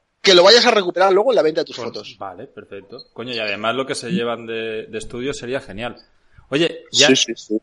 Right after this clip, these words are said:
Speaker 2: pues, pues eso lo, lo montamos, lo, lo montamos, le miramos a ver cuánto, cuánto nos costará todos los modelos y localizaciones y demás,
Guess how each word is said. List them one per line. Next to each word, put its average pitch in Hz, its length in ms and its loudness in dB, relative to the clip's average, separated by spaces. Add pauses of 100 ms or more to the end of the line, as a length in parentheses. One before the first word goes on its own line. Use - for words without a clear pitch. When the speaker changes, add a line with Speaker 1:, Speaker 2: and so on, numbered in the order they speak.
Speaker 2:
pues, 110 240 -10
pues 110 200 -6
eso 120 260 -2
lo, 135 240 -2
lo 117 140 -4
montamos, 127 720 -2
lo, 107 720 -6
lo 107 120 -10
montamos, 151 460 -2
le 147 120 -4
miramos 127 420 -2
a - 20 -2
ver 143 200 -4
cuánto, 120 1000 -6
cuánto 120 480 -8
nos 117 200 -12
costará 117 880 -2
todos 113 120 -8
los 110 200 -8
modelos 123 800 -6
y 117 280 -10
localizaciones 117 960 -6
y 120 40 -12
demás, 139 420 -6